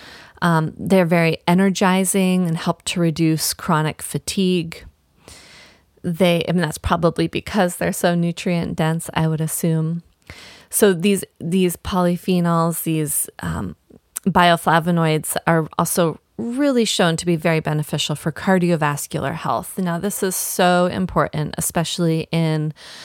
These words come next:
America. I, I believe that cardiovascular disease is still the number one killer, um, of Americans. And so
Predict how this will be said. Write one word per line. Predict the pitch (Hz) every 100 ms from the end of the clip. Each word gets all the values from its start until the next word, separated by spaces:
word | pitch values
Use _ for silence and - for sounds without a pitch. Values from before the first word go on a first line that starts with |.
| - -
America. | 175 170 160 170 - 165 160 160
I, | 151 156 160 - -
I | - 160
believe | 156 170 190 175
that | 175
cardiovascular | - 170 165 165 151 151 - 165 156 151
disease | 160 143 156 147 -
is | 156
still | - - 190 160 156 - - - - -
the | 180
number | 165 156 156 151
one | 151 147 143
killer, | 139 - 151 143 180 226 _ - - - - -
um, | 170 156 151 -
of | 165 156 151 - -
Americans. | 165 160 147 139 165 151 160 175 - -
And | 170 170 165 160 160 - - - -
so | - - 185 170 165 -